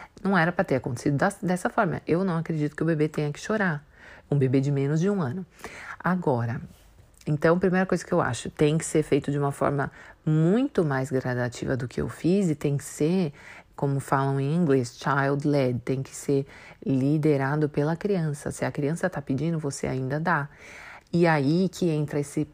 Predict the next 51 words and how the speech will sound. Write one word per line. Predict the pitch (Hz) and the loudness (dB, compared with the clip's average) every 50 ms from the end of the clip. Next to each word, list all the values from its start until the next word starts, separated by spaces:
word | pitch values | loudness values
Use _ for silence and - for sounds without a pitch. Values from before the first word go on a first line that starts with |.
| _ _ | _ _
puta | - 185 208 214 - 233 208 | 0 0 0 2 2 2 2
mito | 165 147 147 151 160 165 - - 139 | 2 2 2 2 0 0 0 -2 -4
que, | 127 - - 131 127 139 - - - | -2 0 0 0 0 0 -2 -4 -4
pelo | - 135 127 | -2 -2 0
menos | 135 139 147 151 151 | 0 0 0 0 -2
assim, | 151 147 - - 139 127 127 123 123 | -2 -4 -2 -2 -2 -2 -2 -2 -2
das, | 120 135 135 127 120 - - - - - - - - - - _ _ _ _ _ - | -2 -2 -2 -2 -2 -4 -8 -10 -12 -14 -14 -16 -18 -20 -20 _ _ _ _ _ -8
ah, | - - 285 370 370 | -4 -2 0 2 2
de, | 302 - 320 - - | 0 0 -2 -6 0
olha, | - - 202 214 196 185 | 2 4 4 4 4 2
de | 175 180 190 | 2 0 0
todo | - 226 233 233 | 0 0 0 2
mundo | 190 139 123 120 | 0 0 0 0
eu | 123 123 | 0 0
ouço, | 120 131 123 113 - - - | 0 -2 -4 -6 -8 -8 -6
de | 131 139 160 | -4 -4 -4
todo | 160 - 180 175 156 156 | -2 -2 -2 0 0 0
mundo | 143 135 143 143 | 0 0 0 2
eu | 143 139 | 2 2
ouço, | 131 139 139 147 175 - - 233 - - - - - - | 2 0 -2 -4 -6 -8 -12 -16 -16 -16 -18 -16 -10 -4
e | - 170 | -2 -2
tô | 139 - 156 143 | 2 2 2 2
conhecendo | - 156 147 143 - - 147 147 | 2 0 -2 -2 -2 -2 0 0
muito | 147 156 185 202 196 - 214 | 2 2 2 0 0 -2 -2
o | - - 175 | 0 2 2
outro | 165 156 170 185 180 - 190 | 4 4 2 2 0 0 0
lado, | 180 147 131 135 131 | 0 0 0 0 -2
de | 139 | -2
muitas | 160 139 143 147 156 147 139 | -2 -4 -2 -2 -2 -2 0
mães | 139 143 143 143 | 0 -2 -2 -4
que | - - 143 | -4 -4 -2
não | 139 135 139 135 135 139 156 190 214 214 - - - - - - - | -2 -2 -2 -2 -2 -2 -2 -2 -4 -4 -8 -14 -20 -20 -20 -16 -6
querem | - - 147 139 139 | -2 0 0 0 0
saber | 143 - 135 131 131 | -2 -4 -4 -4 -4
disso, | 127 139 175 - - | -2 -4 -4 -4 -4
que | - 185 | -4 -4
fazem | - - - 147 147 147 151 170 180 | -4 -2 -2 -2 -2 0 0 0 0
mesmo. | 175 175 139 - - 170 - - - - - - - - - _ | 0 -2 -4 -6 -10 -12 -14 -16 -18 -20 -18 -18 -18 -18 -10 _
"Ah, | - 202 220 226 233 233 220 214 | 0 0 0 2 0 0 0 2
mas | 208 214 202 | 2 2 2
aí | 208 208 214 214 | 2 2 0 2
o | 196 | 2
bebê | 208 208 202 208 | 2 2 2 2
vai | 202 208 | 0 0
mamar | 208 202 208 202 196 190 185 185 196 202 202 | 0 0 0 0 0 0 0 2 2 0 0
até | 190 - 196 | 0 0 -2
os | 202 190 | -2 -2
cinco | - 196 196 190 196 | -2 -4 0 0 0
anos | 196 196 | 0 0
de | 196 | 0
idade." | 196 196 190 190 - | 0 0 0 -2 -4